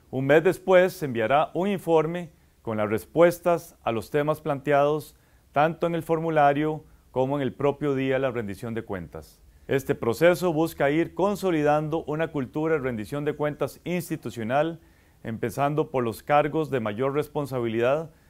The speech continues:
pero que se irá ampliando a otras oficinas universitarias. La participación de docentes, personal administrativo y estudiantes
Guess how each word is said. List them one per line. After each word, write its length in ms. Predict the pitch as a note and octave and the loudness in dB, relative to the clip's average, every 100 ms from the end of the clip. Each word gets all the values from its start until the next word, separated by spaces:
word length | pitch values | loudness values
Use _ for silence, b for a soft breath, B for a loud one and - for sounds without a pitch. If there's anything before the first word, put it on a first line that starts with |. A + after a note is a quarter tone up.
| b - | b -2
pero 220 | A#2+ A#2+ | 0 0
que 100 | A2+ | -6
se 140 | G#2 | -6
irá 320 | A2+ C3 D3 - | 2 2 2 -2
ampliando 720 | A#2+ - D3 D#3 D#3 D#3 - | -6 -4 0 0 0 -4 -2
a 120 | A#2+ | 2
otras 400 | B2+ C#3 D3 C#3 | 2 0 -6 -6
oficinas 680 | - A#2+ A2 B2+ B2+ B2+ - - | -8 -8 -8 -6 -4 -6 -8 -10
universitarias. 960 | A#2+ B2 A#2+ A#2+ - F2+ D#2 D2+ - _ b b | -6 -4 -6 -6 -4 -4 -4 -16 -20 _ b b
La 160 | G#2+ - | -4 0
participación 640 | A#2 B2 A#2 A2+ G#2+ D#3+ | 0 0 0 0 2 2
de 60 | E3 | 4
docentes, 640 | E3 C3+ D#3 D3+ - A#2 - | 4 4 2 2 -2 -4 -4
personal 440 | F2+ G2+ A2+ C#3 | -8 -4 0 2
administrativo 960 | D#3+ D#3+ D3+ - A#2+ A#2 C#3+ C#3 A2 | 2 0 -4 -4 -4 -2 -2 0 0
y 80 | G#2 | -2
estudiantes 840 | A2 - G#2+ C3 C#3 C3+ D3+ C#3 | -4 -4 -2 0 0 -4 -6 -6